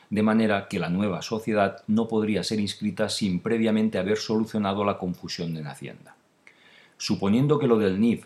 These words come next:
se haya solucionado, lo siguiente que puede ocurrir es que la anterior empresa,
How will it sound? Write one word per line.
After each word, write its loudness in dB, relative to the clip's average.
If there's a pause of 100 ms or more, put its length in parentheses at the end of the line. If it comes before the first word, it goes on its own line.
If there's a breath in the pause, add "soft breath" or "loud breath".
se -6
haya 0
solucionado, 10 (200 loud breath)
lo 2
siguiente 2
que -4
puede 2
ocurrir 0
es -4
que 0
la 2
anterior -2
empresa, 0